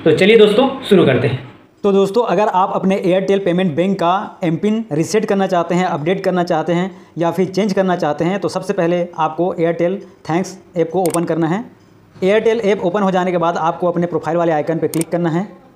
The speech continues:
प्रोफाइल वाले ऑप्शन को क्लिक करने के बाद आपको सेटिंग में जाना है। सेटिंग में जाने के बाद आपको पेमेंट सेटिंग में जाना है।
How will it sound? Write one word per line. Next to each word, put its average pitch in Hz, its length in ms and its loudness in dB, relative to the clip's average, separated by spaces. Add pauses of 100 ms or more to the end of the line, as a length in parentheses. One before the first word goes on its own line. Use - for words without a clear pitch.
(320)
प्रोफाइल 175 380 0
वाले 202 220 0
ऑप्शन 190 360 -2
को 196 120 0
क्लिक 180 260 -4
करने 175 200 0
के 170 100 -4
बाद 160 240 0
आपको 165 260 -2
सेटिंग 160 360 -2
में 180 80 0
जाना 160 220 -2
है। 160 200 -2 (840)
सेटिंग 208 420 0
में 214 140 0
जाने 165 260 0
के 180 120 -2
बाद 160 240 -2
आपको 170 340 -2
पेमेंट 170 360 0
सेटिंग 175 340 -2
में 165 80 2
जाना 151 200 0
है। 165 240 -4